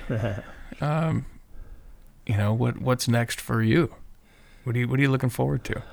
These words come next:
Speaker 1: Uh, well, you know, <clears throat> continuing to grow, uh, in Christ, uh, in the Word is, is huge. Uh,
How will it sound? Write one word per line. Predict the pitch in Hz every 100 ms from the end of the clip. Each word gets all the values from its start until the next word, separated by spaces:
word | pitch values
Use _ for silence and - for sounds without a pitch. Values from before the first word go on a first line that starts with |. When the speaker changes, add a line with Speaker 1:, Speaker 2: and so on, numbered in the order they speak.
| - - 190
Speaker 1:
Uh, | 127 113 101 - - - - - - -
well, | 113 110 107 - -
you | 180 107
know, | 101 98 - - - 196
<clears throat> | 180 - - -
continuing | - 110 151 143 143 123
to | 107
grow, | 107 107 104 104 104 -
uh, | 104 92 92 - - -
in | 107 98
Christ, | - 95 - - -
uh, | 92 90 90 92 104 107 - - - - -
in | 110
the | 98
Word | 98 98 95
is, | 87 - -
is | - 90 -
huge. | 101 85 - - - -
Uh, | 95 92 92